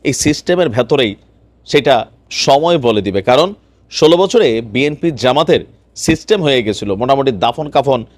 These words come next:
শেষ পর্যায়ে চলে আসছিল। তো এখন যে সরকারটা ক্ষমতায় আছে,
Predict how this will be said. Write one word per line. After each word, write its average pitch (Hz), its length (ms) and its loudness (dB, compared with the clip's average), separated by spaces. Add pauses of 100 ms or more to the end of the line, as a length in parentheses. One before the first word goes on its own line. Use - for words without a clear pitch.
(200)
শেষ 143 260 0
পর্যায়ে 147 280 2
চলে 131 240 0
আসছিল। - 340 -4 (600)
তো - 120 -4
এখন 208 360 -2
যে 202 140 2
সরকারটা 143 560 0
ক্ষমতায় 117 420 0
আছে, 98 400 -2